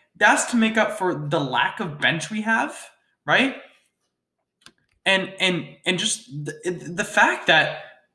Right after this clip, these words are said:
we don't have guys who can come off the bench who are, like, a, dynamic enough. Like, and, and, and we lose games through that, but we also lose games through, through other means, and we'll get to that later as well.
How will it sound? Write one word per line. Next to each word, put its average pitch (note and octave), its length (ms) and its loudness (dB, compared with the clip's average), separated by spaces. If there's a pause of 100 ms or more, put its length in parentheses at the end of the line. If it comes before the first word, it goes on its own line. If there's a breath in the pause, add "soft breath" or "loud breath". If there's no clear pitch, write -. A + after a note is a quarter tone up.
(440)
we F3+ 320 2
don't G4+ 260 4
have A3 80 6
guys A3+ 240 4
who A3 60 -4
can G3 160 -2
come A3+ 220 2
off A3+ 180 4
the E3+ 60 4
bench F#3 380 4
who D#3 100 0
are, C#3 160 2
like, C#3 280 0 (140)
a, D3 80 0
dynamic D3+ 580 4
enough. - 460 -10 (460 soft breath)
Like, E3+ 220 4 (160)
and, E3+ 180 4
and, F#3+ 260 2
and A#3+ 220 2
we C4 80 4
lose C#4+ 200 4
games A#3 280 4
through F3+ 120 0
that, C#3+ 240 4
but A3 120 -6
we A#3+ 80 2
also B3 220 0
lose F#3+ 260 -4
games F3 340 0
through, D3 360 -2 (260 loud breath)
through D3 120 2
other C#3 220 4
means, B2 260 -2
and G3 80 -6
we'll F3+ 80 -4
get D3+ 160 -4
to A#2+ 100 -10
that A#2 220 2
later A2 220 -6
as G2+ 160 -10
well. - 240 -12